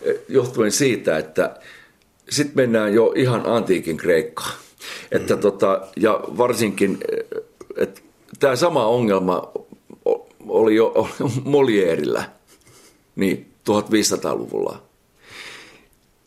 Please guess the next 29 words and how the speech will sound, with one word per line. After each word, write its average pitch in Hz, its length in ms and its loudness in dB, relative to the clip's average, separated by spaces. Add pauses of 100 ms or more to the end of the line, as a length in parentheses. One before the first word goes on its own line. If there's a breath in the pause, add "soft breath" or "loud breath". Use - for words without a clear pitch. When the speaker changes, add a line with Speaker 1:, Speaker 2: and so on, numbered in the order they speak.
(140)
Speaker 1:
Että, - 260 -4
että, - 240 -2
tota 85 380 -2
noin, 85 240 -2
niin, 80 120 -2
niin 80 280 -2
ei 107 120 2
se 127 120 2
ole 107 100 2
muuttunut 95 440 0
miksikään. - 720 -2 (360 loud breath)
Että, - 220 -6 (340)
että - 360 -6 (1120 soft breath)
Speaker 2:
Kaikilla 127 340 0
on 156 60 2
Speaker 1:
mit-, 175 100 4
Speaker 2:
paikkansa. - 460 -4 (260)
Speaker 1:
niin, 165 280 2
justiin. 85 480 -4
Mä 135 160 0
en 131 80 0
oikein 165 260 2
osaa 160 260 0
vastata - 380 -2
tohon. - 380 -10 (600 loud breath)
Speaker 2:
No, 147 380 -2
sitten 185 400 0
kun 147 120 4
tätä, 151 260 0